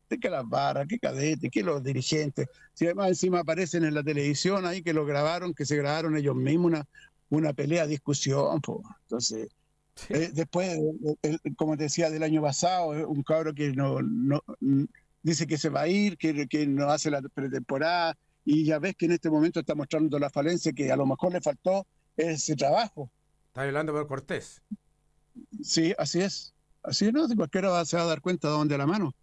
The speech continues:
Speaker 1: También empezaron tarde la, la pretemporada los muchachos, o sea, no, es, es, es mucho, una acumulación de errores.
Speaker 2: Claro, ¿qué?
Speaker 1: Yo
Speaker 2: ¿Pero
Speaker 1: creo
Speaker 2: qué se
Speaker 1: que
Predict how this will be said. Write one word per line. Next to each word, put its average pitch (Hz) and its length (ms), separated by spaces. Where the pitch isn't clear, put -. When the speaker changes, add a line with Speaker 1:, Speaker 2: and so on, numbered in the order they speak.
Speaker 1:
También 151 340
empezaron 151 420
tarde 151 300
la, 135 340
la 131 340
pretemporada 135 600
los 131 120
muchachos, 175 500
o - 20
sea, 123 260
no, 175 360
es, 147 180
es, 147 300
es - 580
mucho, 202 560
una 175 220
acumulación 175 800
de 147 160
errores. 151 400
Speaker 2:
Claro, 185 260
¿qué? 285 120
Speaker 1:
Yo 175 120
Speaker 2:
¿Pero 190 100
Speaker 1:
creo 185 140
Speaker 2:
qué - 40
se 165 140
Speaker 1:
que 151 220